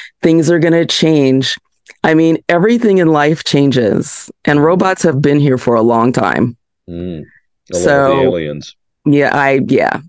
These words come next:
Speaker 1: So I don't, I don't
Speaker 2: <laughs>
Speaker 1: have, I don't have any insider information, nor do I have any comments.
Speaker 2: Well,
Speaker 1: How
Speaker 2: I,
Speaker 1: about
Speaker 2: I'm gonna,
Speaker 1: that?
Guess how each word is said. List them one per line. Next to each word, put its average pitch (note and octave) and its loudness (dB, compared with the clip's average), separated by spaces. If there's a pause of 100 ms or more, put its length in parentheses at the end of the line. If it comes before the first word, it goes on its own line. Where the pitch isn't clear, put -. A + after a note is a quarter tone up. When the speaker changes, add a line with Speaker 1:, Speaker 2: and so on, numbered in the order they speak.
Speaker 1:
So D3+ 0
I D3 2
don't, D#3 0
I D3+ 0
don't E3 0
Speaker 2:
<laughs> D#3+ 2
Speaker 1:
have, C#3+ 0
I C#3 0
don't D3+ 0
have C#3+ 0
any D3 2 (340)
insider D#3 2
information, D#3+ 0
nor D3 2
do D3 0
I C#3+ 0
have C#3 0
any C3+ 0
comments. A#2+ 0 (200)
Speaker 2:
Well, C3+ -2
Speaker 1:
How F3 2
Speaker 2:
I, - 2
Speaker 1:
about C#3+ 2
Speaker 2:
I'm D3 0
gonna, C#3 0
Speaker 1:
that? - -20